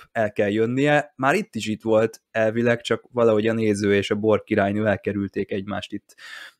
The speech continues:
ebben az epizódban. Meg is semmisült a Borg kockával együtt a Borg királynő elvileg, de hát ne gondolkodjunk ennyire háromdimenziósan,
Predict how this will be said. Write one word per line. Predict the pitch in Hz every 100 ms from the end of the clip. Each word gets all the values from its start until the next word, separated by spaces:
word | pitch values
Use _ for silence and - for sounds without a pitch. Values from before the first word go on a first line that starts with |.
| -
ebben | 104 101
az | 95
epizódban. | 107 110 117 123 123 123 143 139 - -
Meg | 139
is | 147 -
semmisült | 156 113 107 - 107 104
a | 107
Borg | 110 104 -
kockával | 107 - 120 101 104
együtt | 101 107 -
a | 104
Borg | 113 107
királynő | - 110 107 104 104 104
elvileg, | 127 143 139 135
de | 131 131
hát | 127 123 - _ _ _
ne | 123 113 -
gondolkodjunk | - 107 101 98 95 104 104 101
ennyire | 107 107 101
háromdimenziósan, | 104 104 104 101 104 104 101 107 107 110 - 127 143